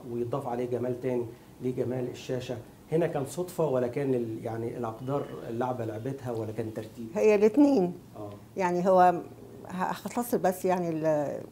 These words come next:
Speaker 2: بالبداية كنت اتخرجت من الجامعة الأمريكية، فكان عندي لغات، واشتغلت الأول في المؤتمر الأف-، الأفريقي الآسيوي اللي كان بيرأسه الراحل يوسف السباعي.
Speaker 1: آه، تاريخ.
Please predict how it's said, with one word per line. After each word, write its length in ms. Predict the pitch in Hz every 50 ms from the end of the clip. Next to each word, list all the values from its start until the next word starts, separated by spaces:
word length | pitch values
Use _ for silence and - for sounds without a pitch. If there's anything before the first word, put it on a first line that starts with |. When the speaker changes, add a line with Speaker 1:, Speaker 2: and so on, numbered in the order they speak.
| - - - - -
Speaker 2:
بالبداية 640 | 165 165 156 156 151 170 165 160 185 202 214 214 202
كنت 260 | 208 202 185 165 -
اتخرجت 480 | 170 - - 180 170 190 202 - -
من 60 | 165 165
الجامعة 300 | 156 156 160 165 160 151
الأمريكية، 540 | 147 147 156 - - 180 180 180 180 190 - - - - - - - -
فكان 200 | - 190 - 233
عندي 220 | 226 247 254 214 185
لغات، 300 | 175 165 156 160 175 170 - - - - - - - - - - - - - - - - - -
واشتغلت 1900 | 170 170 170 170 170 170 165 165 165 165 160 160 156 156 156 156 147 139 147 - - - - - - - - - - - - - - - 185 214 240 233 214
الأول 480 | 170 - 190 214 214 214 208 196 190
في 180 | 185 - - 170
المؤتمر 840 | 160 156 156 156 151 147 147 143 143 147 147 151 - - 208 190 175
الأف-، 260 | 151 - 151 - -
الأفريقي 600 | 180 175 175 165 147 147 156 156 - - 208 196 185
الآسيوي 560 | 165 151 151 - - 190 190 190 180 180 165
اللي 140 | 151 147 151
كان 180 | - 170 165
بيرأسه 540 | 160 156 160 - 165 175 - - 180 165 170 - - - - - - - - -
الراحل 480 | 165 156 160 170 180 - 160 147 147 147
يوسف 200 | 156 156 - -
السباعي. 560 | - - - - 165 156 156 156 151 156 165 170 - -
Speaker 1:
آه، 220 | 104 98 101 101 101 -
تاريخ. 320 | 110 104 113 127 160 -